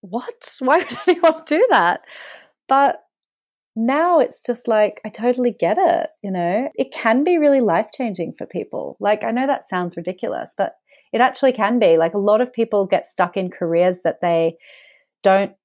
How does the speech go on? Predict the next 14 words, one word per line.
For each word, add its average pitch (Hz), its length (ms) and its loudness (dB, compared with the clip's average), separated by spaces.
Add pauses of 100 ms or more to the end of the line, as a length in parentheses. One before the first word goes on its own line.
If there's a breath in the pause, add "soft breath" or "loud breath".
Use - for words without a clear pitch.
(160)
wanna 196 260 0
be 190 100 0
stuck - 460 -4
in, 117 240 -2
and 170 120 -4
they 170 200 0
always 190 320 2
had 185 120 -2
a 180 60 0
dream 175 380 0
of 165 160 -6
doing 214 240 -4
something 180 680 -4
and, 156 420 -10